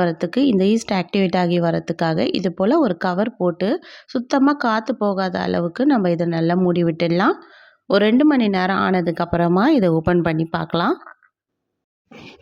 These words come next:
இப்போ பார்த்தீங்கன்னா எந்த அளவுக்கு நல்ல மாவு நல்லா ஆக்டிவேட் ஆகி நல்லா,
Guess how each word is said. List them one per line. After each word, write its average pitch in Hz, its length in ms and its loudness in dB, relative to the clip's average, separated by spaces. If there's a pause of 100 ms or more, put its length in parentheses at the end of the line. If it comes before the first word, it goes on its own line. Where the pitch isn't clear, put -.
(560)
இப்போ 208 300 4
பார்த்தீங்கன்னா 196 480 2 (140)
எந்த 269 240 4
அளவுக்கு 185 420 0
நல்ல 185 180 0 (160)
மாவு 220 240 0 (140)
நல்லா 190 220 0 (100)
ஆக்டிவேட் 196 480 -2
ஆகி 170 200 -2 (140)
நல்லா, 190 320 0